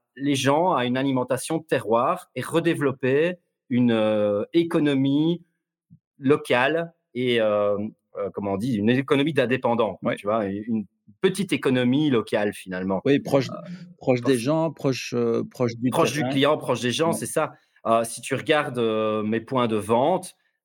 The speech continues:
Speaker 1: bah, ils sont, euh, souvent fort localisés sur Liège parce qu'à l'origine, je viens de Liège et ils se sont développés ici dans la région depuis que je suis à Saint-Georges.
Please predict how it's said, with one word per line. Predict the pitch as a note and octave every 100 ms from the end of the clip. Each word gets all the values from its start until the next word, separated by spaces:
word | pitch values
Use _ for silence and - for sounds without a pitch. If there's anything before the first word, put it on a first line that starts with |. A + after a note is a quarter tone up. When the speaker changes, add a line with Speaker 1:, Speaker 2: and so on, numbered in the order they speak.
| -
Speaker 1:
bah, | -
ils | A2
sont, | - C#3+ C3+ A#2+ A#2
euh, | A2
souvent | G#2+ B2+ C#3+ D#3+ D#3+ - -
fort | - E3+ D3
localisés | C#3+ C3 A#2+ A#2+ B2
sur | A#2 A2
Liège | C3 G#3+ F#3+ -
parce | A2+
qu'à | - A2
l'origine, | G#2+ G#2+ A2+ B2+ C#3
je | A#2
viens | G#2+ G#2+
de | G2
Liège | A2 G3 D#3+ G#2+ F2+ _ _ _
et | A#2 C3+
ils |
se | B2 B2+
sont | - C3
développés | B2 A#2+ A#2 A#2 C3
ici | A#2 -
dans | B2 G#2+
la | G#2
région | A2+ G2+ A2+ F3
depuis | C#3 G2 A#2
que |
je | G#2+
suis | - G2
à |
Saint-Georges. | - G2 G2 D#3 F#3 B2